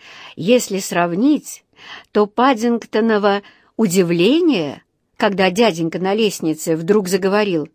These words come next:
казалось просто пустяком. Увидев, что рты у зрителей открываются сами собой, Паддингтон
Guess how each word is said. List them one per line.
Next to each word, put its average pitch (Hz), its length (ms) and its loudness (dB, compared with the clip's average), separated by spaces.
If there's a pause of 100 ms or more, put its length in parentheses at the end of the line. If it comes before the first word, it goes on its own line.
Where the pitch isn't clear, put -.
(340)
казалось 190 460 0
просто 285 520 -2
пустяком. 262 800 -2 (840)
Увидев, 269 460 4
что - 260 0
рты 247 260 0
у 240 80 2
зрителей 220 560 -4
открываются 196 760 -6
сами 165 380 -4
собой, 160 560 -4 (540)
Паддингтон 240 600 0